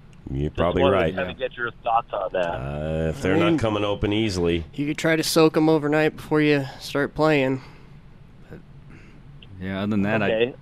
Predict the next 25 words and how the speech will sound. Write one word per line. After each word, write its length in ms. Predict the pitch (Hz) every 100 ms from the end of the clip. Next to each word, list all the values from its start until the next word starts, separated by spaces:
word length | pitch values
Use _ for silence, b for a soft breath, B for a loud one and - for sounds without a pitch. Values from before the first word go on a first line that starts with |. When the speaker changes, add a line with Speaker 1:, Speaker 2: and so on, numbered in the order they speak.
| -
Speaker 4:
I'd, 60 | 92
I'd 120 | 92
probably 240 | 98 85 90
get 100 | 90
another 200 | 92 90
set 160 | 98
of 80 | 87
calipers 400 | 95 92 - 82
sitting 340 | - 110 -
there. 180 | 85 82 73 - -
Speaker 1:
Just 200 | 87 -
in 80 | 82
case. 300 | 98 90 85
Speaker 4:
Just 100 | 135
in 60 | 135
Speaker 3:
Yep. 80 |
Speaker 4:
case. 400 | 107 90 85 - -
Speaker 3:
Yep. 260 | 143 143 - - B B B -
Speaker 4:
You 80 | 95
know, 60 |
you 120 | 98 - - -
soak 360 | - 113 120 135
'em, 240 | 131 127 - -
you 100 | 107
know, 240 | 101 98